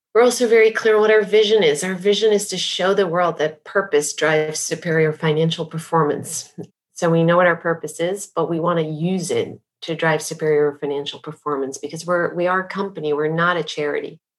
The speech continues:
So our, our shareholders are really important stakeholders, as well as, of course, consumers, customers, our communities, and the planet. I think the other thing that I love about Unilever in, in that context of being a leader in purpose and sustainability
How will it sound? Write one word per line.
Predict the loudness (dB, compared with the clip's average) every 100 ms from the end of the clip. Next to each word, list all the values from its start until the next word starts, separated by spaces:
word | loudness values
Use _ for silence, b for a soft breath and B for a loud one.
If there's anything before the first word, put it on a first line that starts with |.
| _ _ _ -16
So | -12 -2 0 0 -2 -6 _ -2
our, | -2 -4 -6
our | -6
shareholders | -2 -2 -2 -2 -2 -2
are | -4 -2
really | -2 -2
important | -4 -4 -6 -4 -8
stakeholders, | -6 -2 -4 -2 -6 -6 -8 -10 -16 _ _ _
as | -2 -2
well | 2 2 2
as, | 0
of | -4 -8
course, | -4 -2 -2 -6 -14 -14 _ _
consumers, | -6 -6 -2 -2 -2 -6 -10
customers, | -4 -4 -4 -6 -6 -6 -6 -10 -14 _
our | -6 -6
communities, | -4 -2 0 0 -4 -6
and | -6
the | -8
planet. | -10 -8 -6 -8 _ _ _ _ _ _
I | -2
think | 0 0
the | 0 0
other | 0 2 0
thing | 2 2 2
that | -2 -2
I | -2
love | -2 -2 2 2 0 -4 -4
about | 0 0 0 -4 -10 _ _ _
Unilever | -2 0 2 0 2 0 0 -4
in, | -4 -4 -2
in | -2 0
that | -2 -2
context | 0 2 0 -6 -6
of | -4
being | -2 0 0
a | -2
leader | -4 -2 0 -2 -2
in | -2 -2
purpose | -2 -2 -2 -4 -4
and | -4
sustainability | -6 -4 -2 -2 -4 -4 -6 -8